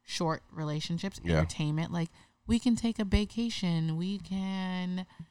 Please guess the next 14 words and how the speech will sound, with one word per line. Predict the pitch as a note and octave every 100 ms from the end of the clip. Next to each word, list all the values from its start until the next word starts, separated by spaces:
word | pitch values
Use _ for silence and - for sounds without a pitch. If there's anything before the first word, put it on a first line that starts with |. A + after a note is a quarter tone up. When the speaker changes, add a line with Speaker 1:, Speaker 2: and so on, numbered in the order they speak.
| _ _ _
Speaker 1:
you | F#3+ F#3+
know, | D#3+ F3+
go | F3 F3
do | G3
these | G3 G3+
things | B3+ B3+ E3
and | D#3+
have | F3 F#3
fun | B3 B3 F3+ D#3+
and, | D#3
like, | D#3 D#3 - _ _ _
create | - F#3+ E3+
memories, | G3 F#3 D#3 D3+
but | - D#3 D3